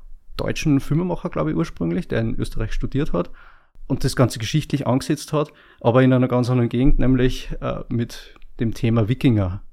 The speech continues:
Und das ist aber trotzdem die österreichische Szenerie, die diese Wikinger darstellt. Und ich glaub, jeder hat den Wikinger-Boom der letzten, wie lange ist her, dass Vikings rausgekommen ist? Äh, das, <laughs> ja.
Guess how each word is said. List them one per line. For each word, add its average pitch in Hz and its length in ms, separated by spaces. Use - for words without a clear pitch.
Und 110 140
das 113 120
ist 123 80
aber 127 160
trotzdem 131 280
die 127 60
österreichische 120 540
Szenerie, 120 400
die 120 100
diese 107 200
Wikinger 110 300
darstellt. 110 380
Und 117 140
ich 110 60
glaub, 110 200
jeder 113 220
hat 113 180
den 110 160
Wikinger-Boom 127 840
der 117 80
letzten, 117 640
wie 107 100
lange 107 260
ist - 140
her, 104 120
dass 110 160
Vikings 110 320
rausgekommen 117 680
ist? 147 280
Äh, 120 200
das, 117 180
<laughs> - 80
ja. 113 320